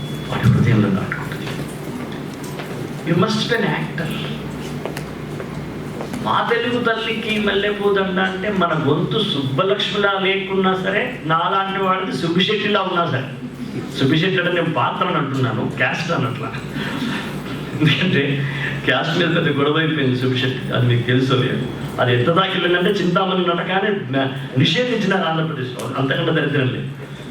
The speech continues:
అయితే మనది గొంతు బొంగురుగా ఉంది. ఆ బొంగురు గొంతుతోనే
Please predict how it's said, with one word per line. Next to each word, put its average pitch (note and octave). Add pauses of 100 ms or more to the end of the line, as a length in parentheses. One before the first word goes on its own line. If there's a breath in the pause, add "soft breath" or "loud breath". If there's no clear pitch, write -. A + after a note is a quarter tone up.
(640)
అయితే A#3 (580)
మనది G3+
గొంతు G3+ (400)
బొంగురుగా C4
ఉంది. - (2250)
ఆ C#3
బొంగురు G#3+
గొంతుతోనే F#3+